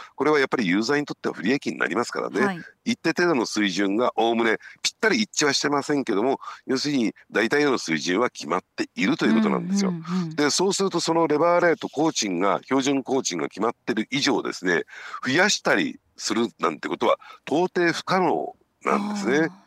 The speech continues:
Speaker 2: だからやっぱり利益を出すっていうのは難しいことなんですね。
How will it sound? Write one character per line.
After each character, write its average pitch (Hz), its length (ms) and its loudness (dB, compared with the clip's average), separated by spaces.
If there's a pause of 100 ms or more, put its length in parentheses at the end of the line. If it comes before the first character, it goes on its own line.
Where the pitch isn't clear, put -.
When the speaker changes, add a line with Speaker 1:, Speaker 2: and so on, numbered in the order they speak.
Speaker 2:
だ 226 80 -4
か 214 80 -4
ら 214 40 -2
や 233 60 -4
っ 226 40 -10
ぱ 240 80 -6
り 233 60 -4
利 320 120 0
益 370 220 -2
を 262 60 -2
出 254 120 2
す - 120 -12
っ - 40 -18
て - 160 -10
い 269 40 -2
う - 20 0
の 262 160 4
は 311 300 4
難 254 360 4 (140)
し - 160 -6
い 311 120 -2
こ 202 120 -4
と 208 120 -4
な 175 100 -2
ん 147 140 -8
で 151 80 -14
す - 180 -14
ね。 190 200 -4